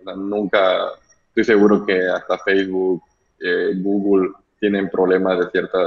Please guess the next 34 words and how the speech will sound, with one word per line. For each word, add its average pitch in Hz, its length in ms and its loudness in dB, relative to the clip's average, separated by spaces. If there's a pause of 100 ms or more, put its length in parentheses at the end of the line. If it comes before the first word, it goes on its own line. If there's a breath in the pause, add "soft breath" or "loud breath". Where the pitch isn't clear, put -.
(120)
en - 80 -18
ciertas 92 320 -4
áreas. 120 360 2 (520)
Entonces, 101 800 2
no 113 240 2
hay 113 180 6
una 107 200 -2
startup 92 400 -4
la 92 160 -4
cual 95 200 -4
se 95 100 -4
salve 90 360 0
de, - 160 -6
de 95 80 -6
ese 92 140 -10
tipo 90 440 -2
de, 87 240 0
de 92 160 -6
cosas, 95 360 -8
¿no? 98 260 -14 (120)
Si, 95 80 -6 (260)
si 98 200 2
existe 107 400 0
una, 123 400 -2 (500 soft breath)
realmente 104 400 2
creo 107 180 2
que 104 80 0
encontraría 95 600 2
la 92 140 4
fórmula 95 440 -2
perfecta 90 420 -4
de 87 100 0
cómo 92 260 -4
llevar 90 440 0